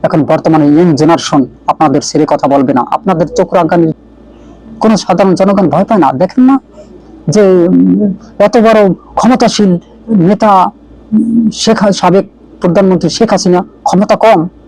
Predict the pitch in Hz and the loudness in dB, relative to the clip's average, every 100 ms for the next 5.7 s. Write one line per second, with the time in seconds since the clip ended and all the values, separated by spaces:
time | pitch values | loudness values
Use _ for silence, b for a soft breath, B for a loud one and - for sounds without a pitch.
0 | - - - - - - 208 202 180 - | -20 -20 -20 -20 -6 -4 0 0 0 -2
1 | - - - 185 190 175 208 220 190 180 | -10 -12 -2 0 0 0 -2 0 0 0
2 | 185 - - - 165 156 147 147 156 151 | -4 -12 -14 -2 0 2 2 2 0 -2
3 | - 185 262 254 - 226 180 190 - - | -4 -2 0 -2 0 0 0 -4 -14 -20
4 | - - - - - - - - - 208 | -20 -20 -20 -20 -20 -20 -20 -20 -6 0
5 | 202 - 226 247 277 220 | 0 2 0 0 0 0